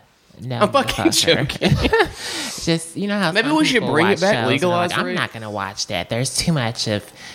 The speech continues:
Speaker 1: you know, rape and this and that." It's a show.
Speaker 2: I mean, it's not for everybody, and I do get, you know,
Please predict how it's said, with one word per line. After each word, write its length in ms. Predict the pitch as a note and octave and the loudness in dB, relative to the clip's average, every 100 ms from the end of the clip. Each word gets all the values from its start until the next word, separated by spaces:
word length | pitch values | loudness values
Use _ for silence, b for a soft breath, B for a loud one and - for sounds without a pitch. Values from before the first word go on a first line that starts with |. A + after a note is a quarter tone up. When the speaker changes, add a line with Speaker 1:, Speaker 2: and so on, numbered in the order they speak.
| B | B
Speaker 1:
you 100 | A#2+ | -2
know, 120 | G2+ D#2 G2+ | -2 -2 -2
rape 360 | A2+ A2+ G#2+ - | 2 4 2 -2
and 100 | F#2+ | -4
this 200 | A2 - | -4 -4
and 80 | G#2 | -2
that." 140 | F2+ | 0
It's 120 | F3 - | 0 0
a 120 | C3 | -4
show. 520 | - - A#2+ F#2+ A#1 G#2+ | -2 0 2 4 2 0
Speaker 2:
I 160 | B2+ F3 | 0 2
mean, 140 | G3+ | 2
it's 140 | G3+ | 2
not 140 | A3 A3 | 2 2
for 80 | A3 | 2
everybody, 300 | G#3 G#3 F#3+ | 4 4 4
and 80 | G3+ | 4
I 40 | |
do 180 | F#3+ G3 | 2 0
get, 340 | E3+ F3+ - | 4 4 2
you 100 | D#3+ | 2
know, 300 | D#3 D3 D3+ | 2 2 0